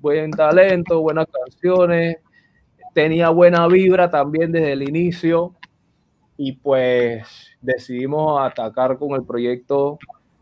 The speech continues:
Eh, le cambié el nombre a la productora, de Nova Music la cambiamos a Dream Team Music, porque nos identifica más a nosotros como un equipo de trabajo.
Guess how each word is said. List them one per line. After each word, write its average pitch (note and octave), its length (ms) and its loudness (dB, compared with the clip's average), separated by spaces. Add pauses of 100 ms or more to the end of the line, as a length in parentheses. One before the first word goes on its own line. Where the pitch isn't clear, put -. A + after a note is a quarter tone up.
(120)
Eh, A2 640 -2
le A#2 180 -2
cambié B2 300 0
el C3 80 0
nombre C#3 240 0
a D3 40 4
la C#3 140 4
productora, D3+ 600 2
de C3+ 140 4
Nova A#2+ 240 2
Music C3+ 360 -4
la C3 120 0
cambiamos A#2+ 380 -4
a C3 60 0
Dream A#2+ 220 -2
Team A2 340 -6
Music, D3 340 -4
porque C#3 220 -12
nos A2+ 160 -4
identifica A2 640 -2
más C3+ 200 0
a B2+ 60 -4
nosotros B2+ 380 -4
como A#2 200 -4
un B2 140 -4
equipo C3 380 0
de C3 80 6
trabajo. C3 560 4